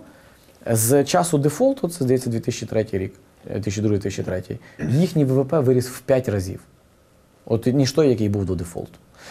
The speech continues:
Тобто, е, тут якраз насправді питання, як країна себе веде в дефолті.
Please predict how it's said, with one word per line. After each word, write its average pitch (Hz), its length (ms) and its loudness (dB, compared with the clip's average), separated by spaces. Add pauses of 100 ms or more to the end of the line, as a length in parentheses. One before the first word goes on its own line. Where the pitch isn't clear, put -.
(380)
Тобто, 190 560 4
е, 160 200 6
тут 226 240 0
якраз 190 300 2
насправді 170 360 2
питання, 185 380 -2
як 156 220 0
країна 151 320 2
себе 135 240 0
веде 123 220 4
в 98 80 0
дефолті. - 440 -8